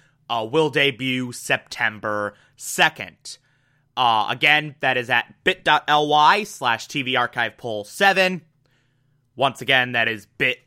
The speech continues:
dot L Y slash T V archive poll and the number seven. Uh, so yeah.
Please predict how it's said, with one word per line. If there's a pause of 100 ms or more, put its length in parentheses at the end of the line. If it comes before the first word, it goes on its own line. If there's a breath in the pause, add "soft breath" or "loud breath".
dot (180)
L
Y (160 soft breath)
slash
T
V
archive
poll (320 soft breath)
and
the
number (300)
seven. (2000)
Uh,
so
yeah.